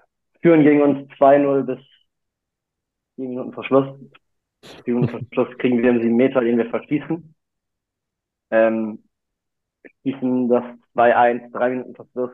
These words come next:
kriegen einen sieben Meter, zwei Minuten vor Schluss, den wir da nutzen. Zwei zwei, haben sogar noch die Chance zum drei zwei regulär, verpassen wir aber, gewinnen das Penaltyschießen. Da muss man sagen, dass wir wirklich, in dem Spiel hatten wir wirklich auch, auch Glück, da waren wir wirklich,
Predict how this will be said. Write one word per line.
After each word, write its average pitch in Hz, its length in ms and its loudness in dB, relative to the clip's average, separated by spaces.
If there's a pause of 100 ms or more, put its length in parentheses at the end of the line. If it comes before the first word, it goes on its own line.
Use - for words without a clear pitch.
kriegen 127 380 -2
einen 110 80 -2
sieben 113 200 0
Meter, 120 540 2
zwei 131 140 4
Minuten 131 240 -2
vor 123 140 -12
Schluss, 127 200 -8
den 123 100 -6
wir 117 80 -4
da 113 80 -2
nutzen. 123 440 -6 (320)
Zwei 113 160 0 (100)
zwei, 113 280 4
haben 131 200 4
sogar 120 160 2
noch 117 160 -2
die 117 60 -12
Chance 120 320 -4
zum 117 120 -8
drei 117 200 0 (100)
zwei 113 140 0
regulär, 127 600 -2 (480)
verpassen 120 400 -8
wir 110 100 2
aber, 113 400 0 (400)
gewinnen 107 540 -4
das 107 180 -4
Penaltyschießen. 120 880 -4 (420)
Da 107 100 2
muss 117 160 2
man 104 120 0
sagen, 113 200 2
dass 107 140 -2
wir 104 120 -2
wirklich, 107 420 -6
in 104 140 -6
dem 117 180 2
Spiel - 200 -2
hatten 95 120 0
wir 95 80 -4
wirklich 101 240 -6
auch, - 320 -6
auch 95 260 -4
Glück, 113 240 -2
da 101 120 -2
waren 104 120 0
wir 98 100 -4
wirklich, - 360 -12